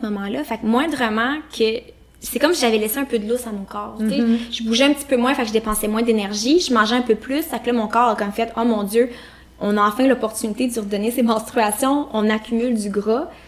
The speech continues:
Speaker 1: Parce que le, le corps, il veut tout le temps atteindre l'équilibre, puis ne pas avoir de menstruation, c'est pas normal, ça, c'est
Speaker 2: Mhm.
Speaker 1: pas un comportement qui,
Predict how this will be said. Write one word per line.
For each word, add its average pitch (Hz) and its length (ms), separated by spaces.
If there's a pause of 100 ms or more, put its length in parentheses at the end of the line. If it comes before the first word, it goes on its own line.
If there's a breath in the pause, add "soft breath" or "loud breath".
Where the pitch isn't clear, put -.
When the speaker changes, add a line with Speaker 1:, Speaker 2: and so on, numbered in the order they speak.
Speaker 1:
Parce 190 120
que - 120
le, 196 260
le 202 140
corps, 311 240
il 226 80
veut 196 80
tout 220 120
le 220 40
temps 254 120
atteindre 220 220
l'équilibre, 196 500
puis 202 100
ne 185 60
pas 240 160
avoir 240 140
de 202 60
menstruation, 190 680 (320 loud breath)
c'est - 300
pas 233 160
normal, 190 480
ça, 185 120
c'est 175 80
Speaker 2:
Mhm. 175 60
Speaker 1:
pas 208 60
un - 40
comportement 196 480
qui, 196 380